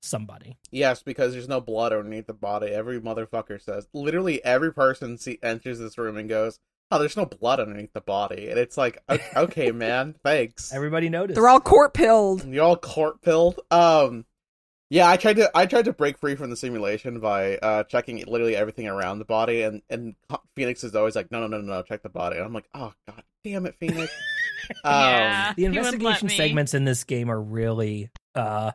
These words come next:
Speaker 2: They're
Speaker 1: are really
Speaker 2: na-
Speaker 1: narrow in the, in their focus,
Speaker 2: They,
Speaker 1: right?
Speaker 2: they specifically don't allow you to point and click on shit that's not stuff to do with the case, which I think is
Speaker 1: Right.
Speaker 2: bullshit. I wanna point and click wherever the fuck I want. Um,
Speaker 1: Exactly.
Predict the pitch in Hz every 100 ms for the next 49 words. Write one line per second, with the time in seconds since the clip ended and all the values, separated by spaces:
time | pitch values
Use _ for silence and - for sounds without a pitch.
0 | - 127 196 170 156 143 123 117 110 107
1 | 117 135 123 131 120 110 110 101 95 -
2 | - 156 170 175 156 - - 143 165 156
3 | - 175 160 185 214 185 123 110 123 104
4 | 113 101 98 104 117 117 - 104 98 104
5 | 90 92 101 107 - 110 107 98 - 101
6 | 98 - _ _ _ - 101 - 104 101
7 | 95 101 92 95 117 _ _ _ _ 151
8 | 240 247 185 127 101 113 110 - - -
9 | - 135 226 - - 135 117 - 123 -
10 | 110 123 113 - 101 - 80 82 - 65
11 | _ _ _ _ _ _ _ 120 117 110
12 | 104 98 101 101